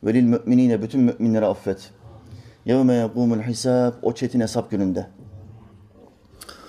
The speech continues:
Rabbena amennâ, Rabbim biz iman ettik. Bima enzelte, bize indirdiğin kitaba iman ettik. Vetteba'ne rasul, ve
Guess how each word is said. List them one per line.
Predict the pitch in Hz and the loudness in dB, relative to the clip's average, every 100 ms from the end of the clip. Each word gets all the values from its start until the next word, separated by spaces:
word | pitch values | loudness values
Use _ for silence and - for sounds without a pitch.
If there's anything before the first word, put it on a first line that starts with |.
| - - - - - - | -20 -20 -20 -20 -20 -2
Rabbena | 117 131 135 135 120 120 | 0 2 2 2 2 2
amennâ, | 120 117 110 101 | 4 2 2 0
Rabbim | 110 113 131 | 0 -2 -4
biz | 120 123 | 0 0
iman | 123 123 | 2 0
ettik. | 107 - - - _ _ _ _ - _ | -2 -10 -18 -20 _ _ _ _ -20 _
Bima | 120 127 135 120 | 2 4 2 2
enzelte, | 123 131 117 110 101 | 2 0 0 -2 -2
bize | 110 | -2
indirdiğin | 120 117 117 117 | 0 2 0 -2
kitaba | 110 120 117 127 139 | -2 -2 0 0 -2
iman | 113 113 104 | -2 0 -2
ettik. | - - - _ _ _ _ - - | -6 -18 -20 _ _ _ _ -20 -6
Vetteba'ne | 110 - 131 147 185 160 135 | -6 0 0 2 0 0 0
rasul, | 123 - 113 98 87 - | 0 -2 -4 -4 -6 -6
ve | 113 | -6